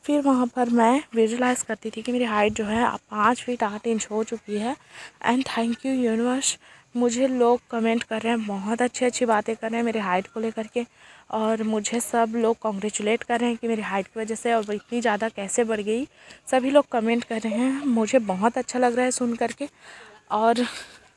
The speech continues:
और वहाँ पर लोग जो है मेरी तारीफ़ कर रहे हैं और बहुत सारे रिश्ते आना शुरू हो गए हैं। और जिन लोग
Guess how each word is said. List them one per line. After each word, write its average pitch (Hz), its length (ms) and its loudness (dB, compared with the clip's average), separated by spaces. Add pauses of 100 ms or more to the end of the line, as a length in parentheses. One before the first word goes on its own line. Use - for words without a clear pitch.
(540)
और 233 240 -2
वहाँ 233 320 0
पर 262 500 2 (680)
लोग 240 320 6
जो 240 140 2
है 233 120 0
मेरी 240 220 -2
तारीफ़ 226 560 0
कर 247 220 -4
रहे 247 100 -2
हैं 247 340 2
और 226 180 0
बहुत 202 400 2
सारे 262 300 6
रिश्ते 247 300 0
आना 240 240 4
शुरू 233 300 2
हो 247 140 4
गए 240 180 2
हैं। 294 160 0 (400)
और 247 80 2
जिन 247 280 0
लोग 294 240 10